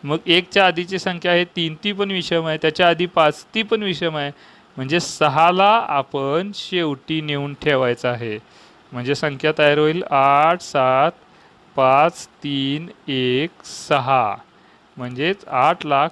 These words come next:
पंच्याहत्तर हजार तीनशे सोळा. आठ लाख पंच्याहत्तर हजार तीनशे सोळा, बरोबर आहे उत्तर. यानंतर दहावा प्रश्न.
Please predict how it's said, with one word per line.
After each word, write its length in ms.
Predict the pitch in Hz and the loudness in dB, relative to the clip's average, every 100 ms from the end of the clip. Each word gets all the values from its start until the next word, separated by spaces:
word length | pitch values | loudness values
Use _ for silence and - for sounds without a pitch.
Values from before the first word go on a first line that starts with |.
| - | -4
पंच्याहत्तर 640 | 156 135 - 143 - 165 | -8 -8 -6 -6 -6 -8
हजार 320 | 147 131 131 135 143 | -6 -4 -4 -6 -8
तीनशे 340 | 127 117 143 | -10 -8 -8
सोळा. 380 | - 196 147 104 - _ _ _ _ _ _ _ _ _ _ _ _ - | -2 2 2 0 -6 _ _ _ _ _ _ _ _ _ _ _ _ -20
आठ 420 | - 123 151 160 | -8 -2 -2 0
लाख 300 | 147 131 147 170 - | 0 2 2 -2 -10
पंच्याहत्तर 600 | 147 131 - 139 - 151 | -10 -8 -6 -6 -4 -4
हजार 300 | 147 131 131 127 | -4 -4 -4 -6
तीनशे 320 | 127 117 - 147 | -8 -10 -8 -4
सोळा, 320 | 220 170 113 | 2 4 4
बरोबर 400 | 135 147 135 127 | 2 0 0 0
आहे 220 | 113 117 | -2 -4
उत्तर. 340 | 117 - 156 190 - _ _ - - - _ - | -10 -6 -6 -6 -8 _ _ -20 -20 -20 _ -2
यानंतर 480 | 143 143 139 170 175 | 0 0 -2 -2 2
दहावा 360 | 180 180 175 | 4 4 4
प्रश्न. 460 | 156 131 - 120 151 | 2 -2 -6 -8 -8